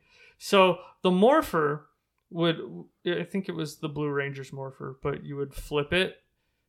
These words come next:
and the coin would turn into, uh, you'd flip the coin and it would hold a one of, like, the Power Ranger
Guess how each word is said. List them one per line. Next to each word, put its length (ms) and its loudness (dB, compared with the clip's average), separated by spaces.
and 360 -2
the 120 -4
coin 420 -4
would 140 -6
turn 240 -8
into, 840 -8
uh, 220 -6
you'd 220 -8
flip 220 -4
the 80 -4
coin 500 -2
and 480 -2
it 100 -2
would 160 -6
hold 580 -4
a 100 -4
one 260 -4
of, 160 -8
like, 220 -2
the 100 0
Power 280 2
Ranger 460 2